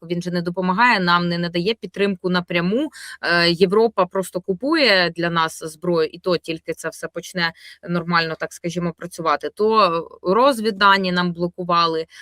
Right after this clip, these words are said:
Е, так само Трамп зараз звинувачує європейців, постійно їх критикує: «Якби не я, то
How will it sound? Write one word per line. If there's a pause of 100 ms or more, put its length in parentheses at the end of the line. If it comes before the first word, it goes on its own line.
(140)
Е,
так
само
Трамп
зараз
звинувачує
європейців,
постійно
їх
критикує:
«Якби
не
я,
то